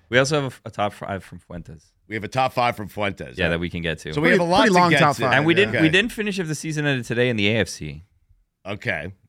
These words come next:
Speaker 2: Uh, we did not.
Speaker 3: Not much
Speaker 1: Guys.
Speaker 3: to say about Ravens.
Speaker 2: So
Speaker 3: Texans.
Speaker 2: please finish it. Mike Fuentes, get your top five ready, okay?
Speaker 1: All right, hold on. Let me tabulate one more time here.
Speaker 2: I'm going to it in thirty seconds, all
Speaker 1: This
Speaker 2: right?
Speaker 1: has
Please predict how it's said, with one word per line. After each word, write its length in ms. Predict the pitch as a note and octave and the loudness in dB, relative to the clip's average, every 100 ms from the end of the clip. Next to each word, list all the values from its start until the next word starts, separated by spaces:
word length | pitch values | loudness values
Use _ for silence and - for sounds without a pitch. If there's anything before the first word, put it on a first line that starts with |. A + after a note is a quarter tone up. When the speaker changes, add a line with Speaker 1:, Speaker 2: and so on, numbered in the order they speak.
| _ | _
Speaker 2:
Uh, 240 | F2+ F#2+ F#2 | -6 -4 -4
we 100 | G2+ | -6
did 160 | G#2+ | -4
not. 300 | A2+ G#2+ D#2+ - | 0 0 -2 -2
Speaker 3:
Not 80 | |
much 160 | A2+ A#2+ | 2 4
Speaker 1:
Guys. 100 | A#2 | 4
Speaker 3:
to 80 | C#3+ | 0
say 200 | - C3 | -2 -2
about 200 | A#2+ G#2+ | -2 -4
Ravens. 280 | A2 G#2 G2 | -6 -10 -6
Speaker 2:
So 100 | B2+ | -6
Speaker 3:
Texans. 120 | G#2 | -2
Speaker 2:
please 200 | C#3 D#3 | 0 0
finish 300 | - D#3 D3+ | 0 -2 0
it. 100 | D#3 | -2
Mike 240 | C3 C#3 C#3+ | 0 -2 0
Fuentes, 360 | C3+ C#3 A#2+ | -2 0 -2
get 160 | - C3 | 0 0
your 100 | C#3 | 0
top 260 | C#3 C3 B2 | 0 0 0
five 320 | A#2 A2 F#2 | 0 0 0
ready, 260 | F2+ D2+ D2 | -8 -12 -12
okay? 100 | G2+ | -2
Speaker 1:
All 60 | |
right, 160 | G#2 A2+ | 0 0
hold 160 | A2 G#2 | 0 -2
on. 100 | F#2+ | -2
Let 60 | |
me 60 | G2+ | -4
tabulate 360 | G#2 F2+ G2+ G2 | -4 -2 -2 -2
one 100 | G2+ | -4
more 100 | A2 | -4
time 220 | A2+ G#2 | -4 -2
here. 160 | G#2 A2+ | 0 -2
Speaker 2:
I'm 60 | |
going 240 | A2+ C3+ C#3 | 0 -2 0
to 140 | C#3+ | 0
it 80 | C#3 | -2
in 80 | A2 | -4
thirty 380 | A2 B2+ C3 C3 | -6 -2 -2 -2
seconds, 500 | - F#2 - _ _ | -6 -8 -12 _ _
all 60 | - | -8
Speaker 1:
This 100 | F#2+ | -2
Speaker 2:
right? 100 | G#2+ | 0
Speaker 1:
has 240 | A2 - | 0 -4